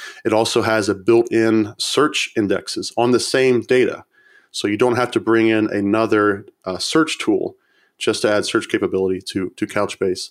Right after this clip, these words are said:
Uh, it's got a, similarly, it's got a built-in analytics component. So if you're doing B I, uh, and doing very complex ad hoc queries, uh, over that I O T data, for instance, that's also built into Couchbase. So you don't have to create an E T L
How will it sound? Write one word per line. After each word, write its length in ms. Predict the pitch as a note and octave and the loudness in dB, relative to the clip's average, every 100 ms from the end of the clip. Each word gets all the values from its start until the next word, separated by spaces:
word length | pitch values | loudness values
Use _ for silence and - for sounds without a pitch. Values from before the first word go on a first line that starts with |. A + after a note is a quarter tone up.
| - - - - | -18 -20 -18 -6
Uh, 120 | G2 | -2
it's 120 | G2+ - | -2 0
got 220 | A2 - | -2 -2
a, 120 | - - - - | -6 -8 -10 -6
similarly, 320 | - B2+ A#2+ | 0 4 4
it's 100 | A#2 | 4
got 120 | A#2+ | 2
a 40 | A2 | 2
built-in 340 | A2+ A2+ A2+ | 4 4 4
analytics 480 | A2 A2+ A#2+ D#3 - | 2 2 4 2 0
component. 480 | F#2+ G#2 F2+ - - | -6 -4 -6 -8 -12
So 160 | - G#2 | -4 -2
if 80 | G#2+ | 0
you're 80 | |
doing 300 | G2 G#2 G2+ | 0 2 0
B 260 | F#2+ G#2+ G#2+ | 0 2 4
I, 360 | A2 G2 - - _ _ _ | 2 0 -4 -10 _ _ _
uh, 200 | F#2+ F#2+ - | -8 -6 -6
and 160 | G2 G2 | -6 0
doing 280 | G#2 G2+ | 2 2
very 240 | F#2+ A2+ G2+ | 2 0 0
complex 640 | - A2 G#2 A2+ G2+ - | -2 -2 0 0 0 -4
ad 160 | G2+ G#2 | -2 -2
hoc 240 | G2 G2+ | -2 -4
queries, 560 | - A2 G2 F#2 - - _ _ _ _ - | 0 0 2 -2 -6 -14 _ _ _ _ -8
uh, 100 | - | 2
over 440 | C3 - B2+ G2 - | 4 4 4 2 0
that 180 | G#2 G2+ | -2 2
I 140 | G2+ | 2
O 80 | G2 | 2
T 160 | G2 G#2 | 0 0
data, 240 | G2+ F#2 | 0 0
for 180 | - G2+ | -2 -4
instance, 460 | F#2+ - F#2+ - - _ - _ - | -4 -8 -10 -10 -14 _ -20 _ -2
that's 240 | A2+ - | -2 0
also 340 | C3 C3 - | 0 2 2
built 220 | G2+ G#2+ G2+ | 2 2 0
into 160 | F#2 | -2
Couchbase. 480 | - G2 - F#2+ F2+ | -2 -4 -2 -6 -4
So 140 | - | -6
you 80 | G2 | -2
don't 140 | A2+ A2 | 0 0
have 140 | G#2 | 0
to 80 | - | -4
create 260 | - A2 G2+ | 0 0 2
an 80 | |
E 100 | G#2+ | 0
T 220 | G#2+ A2 G#2 | 0 0 0
L 320 | G2 F#2 | 0 -4